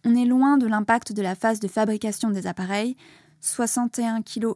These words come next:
d'équivalent C O deux pour un smartphone et cinq cent quatorze kilos pour un ordinateur portable.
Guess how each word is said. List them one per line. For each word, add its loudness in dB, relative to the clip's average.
d'équivalent -2
C -2
O -2
deux -2
pour -6
un 0
smartphone -2
et -8
cinq -2
cent 0
quatorze -8
kilos -6
pour -10
un -2
ordinateur -4
portable. -16